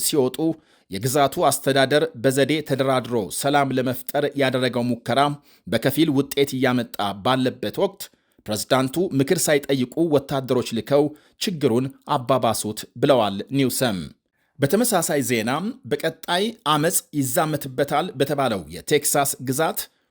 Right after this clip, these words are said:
ፕሬዝዳንት ትራምፕ የብሔራዊ ዘብ ወታደሮች ያሰማራሉ እየተባለ ነው። ከሎስ አንጀለስ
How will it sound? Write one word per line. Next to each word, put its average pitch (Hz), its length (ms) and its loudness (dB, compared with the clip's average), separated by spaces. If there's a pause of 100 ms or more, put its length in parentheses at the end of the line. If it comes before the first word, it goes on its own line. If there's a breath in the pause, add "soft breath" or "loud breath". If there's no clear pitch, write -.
ፕሬዝዳንት 135 540 -2
ትራምፕ 165 360 -4 (180)
የብሔራዊ 143 500 4
ዘብ 143 240 -2
ወታደሮች 135 600 0 (140)
ያሰማራሉ 127 760 0 (200)
እየተባለ 135 560 0
ነው። 95 180 -6 (560 loud breath)
ከሎስ 151 280 4
አንጀለስ 151 440 0